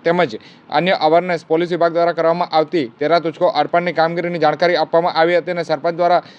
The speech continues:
પ્રશ્નોત્તરી તેમજ કાર્યક્રમની પૂર્ણાહુતિ મુજબની કાર્યક્રમ રૂપરેખા કરવામાં આવી હતી, જેમાં આ કાર્યક્રમમાં તમામ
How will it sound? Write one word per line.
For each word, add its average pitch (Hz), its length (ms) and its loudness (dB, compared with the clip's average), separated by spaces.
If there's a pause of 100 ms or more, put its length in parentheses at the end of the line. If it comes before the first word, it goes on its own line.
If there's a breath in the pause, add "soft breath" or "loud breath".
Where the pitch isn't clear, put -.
(140 loud breath)
પ્રશ્નોત્તરી 175 580 0
તેમજ 170 380 -2
કાર્યક્રમની 165 500 0
પૂર્ણાહુતિ 170 500 -2
મુજબની 165 380 -2
કાર્યક્રમ 160 340 0 (360)
રૂપરેખા 170 380 0
કરવામાં 156 360 0
આવી 170 260 2
હતી, 147 200 -6
જેમાં 180 200 -2 (600 soft breath)
આ 170 100 0
કાર્યક્રમમાં 170 560 -2 (320 loud breath)
તમામ 165 280 2